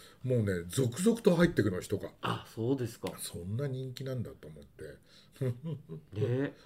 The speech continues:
Speaker 1: うん。
Speaker 2: 本当に。
Speaker 1: うん。
Speaker 2: え、今回、その、シューズもちょっとそれに似せたような。
Speaker 1: あ、あれでしょ。えーと、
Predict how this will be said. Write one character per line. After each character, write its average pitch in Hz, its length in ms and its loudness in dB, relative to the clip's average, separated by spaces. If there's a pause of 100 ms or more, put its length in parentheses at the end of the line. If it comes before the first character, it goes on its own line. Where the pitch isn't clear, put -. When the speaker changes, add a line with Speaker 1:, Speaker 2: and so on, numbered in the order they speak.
(140)
Speaker 1:
う 110 80 -4
ん。 104 40 -2
Speaker 2:
本 117 240 -6
当 127 100 -4
に。 110 220 -6 (260)
Speaker 1:
う 107 40 -12
ん。 185 100 2
Speaker 2:
え、 202 40 4
今 240 240 2
回、 104 200 2
そ 107 140 -6
の、 104 160 -4 (180)
シ - 180 2
ュ 247 80 8
ー 220 40 4
ズ 233 100 4
も 220 300 2
ち - 80 0
ょ - 20 4
っ - 60 -2
と 143 80 -2
そ 151 120 0
れ 127 100 2
に 120 140 -2
似 120 60 -2
せ 131 160 -4
た 127 180 0
よ 120 120 4
う - 20 2
な。 127 60 6
Speaker 1:
あ、 87 180 0 (1200)
あ 117 140 4
れ 123 120 10
で 113 120 8
し 113 100 0
ょ。 95 160 2
え 104 240 4
ー 95 80 0
と、 98 80 -2